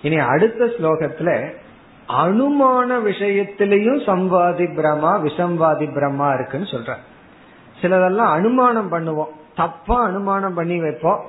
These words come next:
ஆனா சரியான பலன் கிடைச்சிடும். ஆகவே இது அனுபவத்துல மட்டும் இந்த பிரமை இருப்பதில்லை,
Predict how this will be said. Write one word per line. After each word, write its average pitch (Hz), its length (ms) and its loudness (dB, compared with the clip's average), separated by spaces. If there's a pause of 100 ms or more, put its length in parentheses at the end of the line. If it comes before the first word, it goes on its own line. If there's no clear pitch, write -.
ஆனா 165 300 2
சரியான 156 560 0
பலன் 139 320 -2
கிடைச்சிடும். 123 560 -4 (460)
ஆகவே 151 440 0
இது 160 260 0
அனுபவத்துல 226 920 2
மட்டும் 226 480 0
இந்த 175 300 -2
பிரமை 147 400 -2
இருப்பதில்லை, 143 680 0